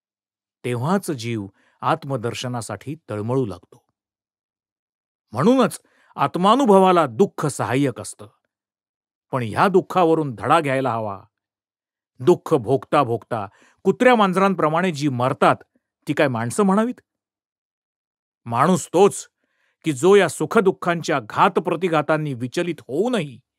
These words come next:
विवेकबलानं या साऱ्यांना क्षणभंगूर नश्वर जाणून आत्म्यात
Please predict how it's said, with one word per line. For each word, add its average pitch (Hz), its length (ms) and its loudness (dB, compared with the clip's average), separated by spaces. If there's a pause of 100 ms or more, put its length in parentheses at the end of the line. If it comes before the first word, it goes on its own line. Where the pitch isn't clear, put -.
(600)
विवेकबलानं 160 840 2
या 135 180 -2
साऱ्यांना 143 540 -4
क्षणभंगूर 180 800 -2 (320)
नश्वर 180 480 0
जाणून 147 420 -2 (300)
आत्म्यात 131 520 -6